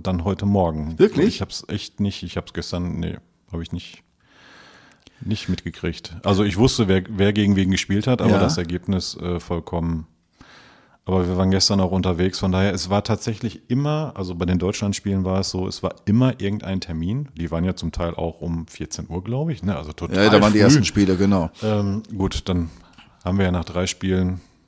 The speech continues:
Speaker 1: war ja dann eh vorbei. Und, äh, danach habe ich, glaub ich, nichts mehr, also wirklich gar nichts gesehen, ne? Also ich hab's zwischendurch halt immer mir die Ergebnisse angeguckt, aber ich hab kein einziges Spiel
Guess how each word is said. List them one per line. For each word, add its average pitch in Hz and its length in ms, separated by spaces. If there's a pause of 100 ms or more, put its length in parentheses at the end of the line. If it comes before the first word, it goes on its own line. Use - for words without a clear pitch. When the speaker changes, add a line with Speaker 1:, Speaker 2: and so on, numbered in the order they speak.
(120)
Speaker 1:
war 85 140
ja 87 120
dann 82 280 (100)
eh 92 100
vorbei. 113 460 (560)
Und, 80 240
äh, 87 240
danach 78 360
habe 101 120
ich, - 160
glaub 92 160
ich, 87 80
nichts 98 240
mehr, 95 320 (160)
also 80 240
wirklich - 400
gar 104 180
nichts - 240
gesehen, 73 360
ne? 113 120
Also 82 200
ich - 120
hab's - 200
zwischendurch 95 540
halt 90 200
immer 92 180
mir 90 160
die 87 100
Ergebnisse 92 460
angeguckt, 110 460
aber 87 160
ich 85 100
hab 95 140
kein 98 180
einziges 104 360
Spiel 95 400